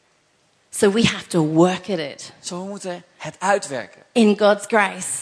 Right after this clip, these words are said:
Speaker 2: In Gods genade.
Speaker 1: We have to pursue freedom in the Holy Spirit.
Speaker 2: We moeten vrijheid navolgen in de, in de Heilige Geest.
Speaker 1: It's what your spirit longs for.
Speaker 2: Het is waar je geest naar
Speaker 1: It's
Speaker 2: verlangt.
Speaker 1: what's gonna change your life.
Speaker 2: Het is wat je leven zal veranderen.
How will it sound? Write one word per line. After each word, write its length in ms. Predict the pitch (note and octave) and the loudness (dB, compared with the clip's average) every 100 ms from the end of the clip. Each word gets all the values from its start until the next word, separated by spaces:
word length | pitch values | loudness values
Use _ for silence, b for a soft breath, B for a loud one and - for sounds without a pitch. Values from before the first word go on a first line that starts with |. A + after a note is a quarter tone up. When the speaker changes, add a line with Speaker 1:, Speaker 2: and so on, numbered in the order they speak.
| - | -12
Speaker 2:
In 200 | - A#3+ | -8 -8
Gods 260 | A3 G3+ - | -6 -8 -8
genade. 320 | F#3 F3 E3 G3+ | -8 -6 0 2
Speaker 1:
We 40 | A#3 | 2
have 200 | A#3+ - | 0 -6
to 120 | G#3 | -10
pursue 580 | - G3+ - B3 A#3+ A#3+ | -8 -10 -10 -6 -4 -4
freedom 440 | - A3 A#3 F#3 | -2 -2 0 0
in 80 | F3+ | 0
the 60 | F3+ | -2
Holy 260 | F#3 F#3 | -2 -2
Spirit. 380 | G3 - F#3+ D#3+ | -4 -4 -2 0
Speaker 2:
We 60 | D#3+ | -2
moeten 220 | G#3+ G#3 | -6 -8
vrijheid 580 | - - A3+ B3 G3+ D3 | -8 -4 0 0 -4 -6
navolgen 800 | G3 A3+ A#3+ G#3 F#3 F3 F3 - | 0 2 0 -2 -6 -8 -16 -14
in 160 | F#3 F3+ | -12 -10
de, 180 | F3 F3 _ | -12 -14 _
in 180 | F#3 F3+ | -16 -12
de 60 | |
Heilige 340 | D#3+ F3 E3+ E3+ | -6 -6 -6 -14
Geest. 360 | - - - | -16 -16 -16
Speaker 1:
It's 180 | - - | -10 -8
what 160 | G#3+ A3+ | -6 -6
your 160 | A3 G#3 | -6 -6
spirit 380 | - A#3 G#3+ - | -6 -4 -4 -2
longs 320 | G3+ G3+ G3+ | -4 -4 -6
for. 340 | - F#3 F3+ | -10 -10 -10
Speaker 2:
Het 120 | E3 F#3 | -12 -6
is 140 | F#3+ | -4
waar 180 | F#3+ G3 | -2 -2
je 60 | F#3+ | -4
geest 280 | G3 G3 | -10 -8
naar 120 | F#3+ F3+ | -8 -8
Speaker 1:
It's 80 | |
Speaker 2:
verlangt. 240 | - F#3 G3+ | -6 -6 -6
Speaker 1:
what's 160 | G3+ - | -8 -2
gonna 180 | G3+ | 0
change 300 | G#3 G#3+ G#3 | 0 0 0
your 300 | G3+ G3+ F#3 | 2 2 0
life. 240 | F#3 - E3 | -2 -4 -8
Speaker 2:
Het 80 | F3+ | -8
is 100 | F3 | -4
wat 160 | G3 | -4
je 80 | F#3+ | 0
leven 240 | F#3 F#3+ | 2 2
zal 200 | E3+ G3 | 0 0
veranderen. 560 | F#3 F#3 F3+ G3+ D3 - | 0 -4 -8 -8 -14 -20